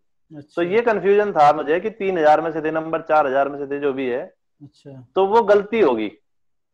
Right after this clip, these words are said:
Speaker 2: दो नंबर मेरे से कम भरे गए।
Speaker 1: यहाँ पे भी कांड हो गया।
Speaker 2: यहाँ पे, यहाँ पे सबसे बड़ा कांड हो गया।
Speaker 1: हम्म।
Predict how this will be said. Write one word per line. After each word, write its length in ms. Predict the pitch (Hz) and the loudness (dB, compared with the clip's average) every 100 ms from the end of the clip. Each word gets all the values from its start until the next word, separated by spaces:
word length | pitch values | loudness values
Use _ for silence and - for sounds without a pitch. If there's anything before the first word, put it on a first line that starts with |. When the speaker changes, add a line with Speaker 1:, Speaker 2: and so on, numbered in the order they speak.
| _ _ - | _ _ -6
Speaker 2:
दो 220 | 127 165 | 0 2
नंबर 320 | 190 160 165 | 2 0 -2
मेरे 180 | 170 165 | -2 -6
से 120 | 196 | -6
कम 240 | 208 180 160 | -6 -6 -4
भरे 220 | 101 92 | -6 -6
गए। 220 | 90 92 - _ | -10 -14 -18 _
Speaker 1:
यहाँ 200 | 156 156 | -16 -14
पे 100 | 175 | -10
भी 100 | 185 | -10
कांड 280 | 180 156 147 | -8 -10 -10
हो 80 | 127 | -14
गया। 220 | 120 117 _ _ _ _ _ _ _ _ _ _ _ - | -16 -20 _ _ _ _ _ _ _ _ _ _ _ -12
Speaker 2:
यहाँ 400 | 120 120 170 - | -8 -2 -2 -2
पे, 380 | 156 - 156 165 - - - - _ _ 120 | -8 -6 -6 -4 -6 -4 -6 -8 _ _ -2
यहाँ 200 | 127 143 | 0 0
पे 140 | 151 | -2
सबसे 300 | 151 143 156 | -4 -4 -4
बड़ा 180 | 147 139 | 0 0
कांड 280 | 127 117 107 | 0 -4 -4
हो 120 | 107 | -4
गया। 160 | 123 - | -4 0
Speaker 1:
हम्म। 880 | 190 - - 175 139 139 139 - | 0 0 -6 -6 -14 -16 -20 -20